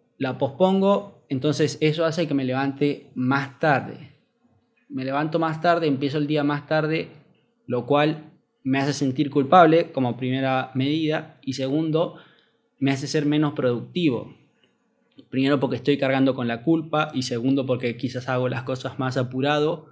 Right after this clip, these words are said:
o en su defecto quizás puedo tener el mismo grado de productividad, pero me hace estar trabajando más tiempo. Entonces, en vez de terminar a determinada hora, termino un poco más tarde, lo cual se convierte quizás en un círculo vicioso.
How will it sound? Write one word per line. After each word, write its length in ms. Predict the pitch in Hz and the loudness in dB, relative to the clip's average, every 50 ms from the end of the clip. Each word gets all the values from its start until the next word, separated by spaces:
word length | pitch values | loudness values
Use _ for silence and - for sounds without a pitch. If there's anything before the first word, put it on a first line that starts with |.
| _ _ _ _ _ _ _ _ | _ _ _ _ _ _ _ _
o 220 | - 196 202 208 | 2 4 4 4
en 120 | 214 202 180 | 2 2 0
su 120 | 160 160 | 0 0
defecto 480 | 151 147 147 - 175 165 165 - 165 147 | 0 0 2 2 0 0 2 0 0 0
quizás 220 | 143 127 139 143 | 0 -2 -6 -4
puedo 240 | 139 - 151 143 135 | -2 0 0 0 0
tener 320 | 135 135 135 135 131 131 - - | 0 -2 -2 -2 -4 -6 -10 -6
el 100 | 127 123 | -2 0
mismo 280 | 135 147 151 151 160 151 | 2 2 2 2 0 -2
grado 260 | 143 143 139 139 131 | 0 0 0 0 0
de 80 | 123 | 0
productividad, 960 | - - - 135 131 131 127 127 127 123 120 117 117 120 143 156 160 170 - - - _ _ _ _ _ _ _ _ _ _ _ _ _ _ _ _ _ | -2 -2 -2 0 0 0 0 -2 -2 -2 -2 -2 -2 -2 -2 -2 -2 -2 -6 -10 -20 _ _ _ _ _ _ _ _ _ _ _ _ _ _ _ _ _
pero 640 | - 151 160 147 135 143 156 156 - - - - _ _ _ _ _ _ _ _ _ _ _ _ _ _ | 4 6 6 6 6 4 2 0 -2 -8 -20 -20 _ _ _ _ _ _ _ _ _ _ _ _ _ _
me 160 | - 131 131 | -2 0 0
hace 200 | 131 127 - 143 | 0 0 0 -2
estar 260 | 127 - - 139 131 | -2 -2 -2 -2 -2
trabajando 460 | 127 131 123 120 117 - 131 131 127 127 | 0 0 0 -2 -2 0 0 0 2 2
más 240 | 127 123 123 123 | 2 0 -2 -4
tiempo. 460 | - 160 160 147 139 120 - - - - - | -2 0 2 2 2 0 -2 -6 -12 -14 -16
Entonces, 480 | - - - 131 123 120 - 120 113 - | -20 -16 -10 -8 -6 -6 -6 -6 -6 -6
en 80 | 120 120 | -4 -2
vez 120 | 123 123 | 0 0
de 60 | 127 | 0
terminar 260 | 127 135 131 131 131 131 | 0 0 0 0 -2 -2
a 60 | 131 | 0
determinada 460 | 120 131 131 135 135 139 143 143 147 | 0 0 0 0 0 -2 -2 0 0
hora, 400 | 151 147 143 147 156 156 156 - - - - _ _ | 0 2 2 2 0 -2 -4 -8 -18 -20 -20 _ _
termino 360 | - 120 117 120 127 123 123 | -4 -2 -2 0 0 0 0
un 80 | 120 123 | 0 0
poco 200 | 131 123 123 131 | 0 0 0 0
más 220 | 131 131 131 - | -2 -2 -2 0
tarde, 460 | - 160 160 151 143 151 156 - - - | 2 2 2 4 2 2 2 0 -2 -6
lo 220 | 127 120 - - | -6 -8 -4 -2
cual 200 | - 139 143 143 | 0 2 2 2
se 140 | 139 - 127 | 0 -2 -4
convierte 340 | 127 127 120 131 131 131 135 | -2 -2 0 0 0 -2 -2
quizás 300 | 127 120 - 131 127 127 | -4 -6 -6 -6 -4 -2
en 100 | 127 123 | -2 -2
un 80 | 117 | -2
círculo 360 | 113 - 135 131 135 127 120 | -2 -2 -2 -2 -2 -2 -2
vicioso. 580 | 117 123 123 - 160 143 123 113 110 107 - - | -2 -4 -4 -2 0 0 0 -2 -6 -14 -16 -20